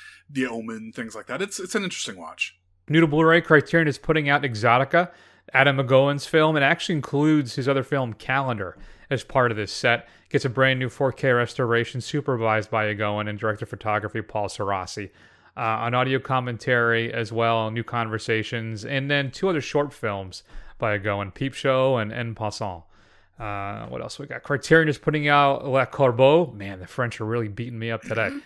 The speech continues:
Speaker 1: <laughs>
Speaker 2: Henri Georges Clouzot's film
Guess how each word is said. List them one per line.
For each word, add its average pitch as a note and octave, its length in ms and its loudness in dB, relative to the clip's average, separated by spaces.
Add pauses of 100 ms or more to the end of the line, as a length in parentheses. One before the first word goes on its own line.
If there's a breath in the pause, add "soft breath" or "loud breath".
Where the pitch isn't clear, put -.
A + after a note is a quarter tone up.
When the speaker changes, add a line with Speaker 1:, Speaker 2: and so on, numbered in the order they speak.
Speaker 1:
<laughs> - 220 -20
Speaker 2:
Henri D3+ 460 6
Georges D3 420 4
Clouzot's C3+ 640 2
film D3 440 0